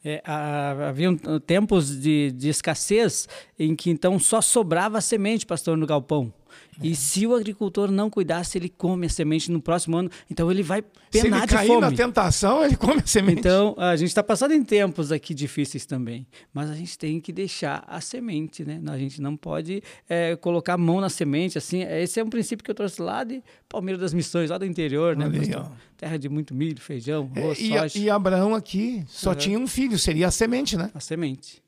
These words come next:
Speaker 1: E
Speaker 2: E
Speaker 1: Deus
Speaker 2: ele,
Speaker 1: pediu,
Speaker 2: e ele
Speaker 1: ele
Speaker 2: não negou a semente pra Deus, pra Deus. Que coisa linda, hein? É, a gente diz lindo sim, mas foi pesado.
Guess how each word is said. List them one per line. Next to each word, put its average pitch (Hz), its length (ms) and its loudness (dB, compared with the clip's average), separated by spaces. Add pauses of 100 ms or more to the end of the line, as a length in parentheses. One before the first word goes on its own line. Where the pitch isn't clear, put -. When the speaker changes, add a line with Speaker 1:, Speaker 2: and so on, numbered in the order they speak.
(1040)
Speaker 1:
E - 40 -8
Speaker 2:
E - 40 -6
Speaker 1:
Deus 151 160 0
Speaker 2:
ele, 156 100 -2
Speaker 1:
pediu, 151 300 0
Speaker 2:
e 165 60 4
ele 175 140 2
Speaker 1:
ele 160 40 2
Speaker 2:
não 160 240 2
negou 151 320 0
a 139 80 0
semente 131 440 -4
pra 135 180 4
Deus, 135 640 -2
pra 127 180 0
Deus. - 580 -14
Que - 120 -16
coisa 156 340 2
linda, 143 300 -2
hein? 165 120 -4 (640)
É, 196 400 -6
a - 20 0
gente 220 280 -4
diz 247 200 -4
lindo 226 300 -2
sim, 277 300 -2
mas 156 500 -4 (180)
foi 131 200 -8
pesado. 143 600 -4